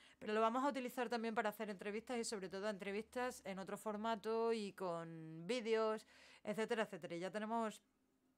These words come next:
pro-, programada, no, preparada, preparada, apalabrada, una entrevista con un medio súper guay. Bueno, bienvenido a los noventa, os lo digo ya. Eh, todavía no está seguro cien por cien,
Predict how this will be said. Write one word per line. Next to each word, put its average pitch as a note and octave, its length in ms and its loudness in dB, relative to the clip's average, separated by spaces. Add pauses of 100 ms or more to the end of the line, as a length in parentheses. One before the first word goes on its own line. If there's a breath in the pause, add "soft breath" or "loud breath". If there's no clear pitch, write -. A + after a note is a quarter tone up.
(120)
pro-, G3 260 0 (360)
programada, A#3 520 4
no, A3 160 2
preparada, F3+ 500 0 (360)
preparada, G3+ 500 2
apalabrada, F#3+ 720 2 (880)
una G#3 140 -6
entrevista A3 500 -2
con E3+ 160 -6
un F3+ 100 -6
medio F3+ 260 -4
súper E3+ 240 -6
guay. G#3 160 0
Bueno, G3 240 -4
bienvenido E3 460 -4
a F3+ 40 0
los F3+ 120 -2
noventa, F#3 340 -4
os A3 60 -2
lo F#3 140 0
digo E3+ 200 -4
ya. G3 180 -4 (720 loud breath)
Eh, F#3+ 840 2
todavía G3+ 460 2
no F#3+ 680 0
está F#3+ 260 -2
seguro F#3+ 380 -2
cien G3+ 220 -4
por G3 160 -4
cien, D4 300 0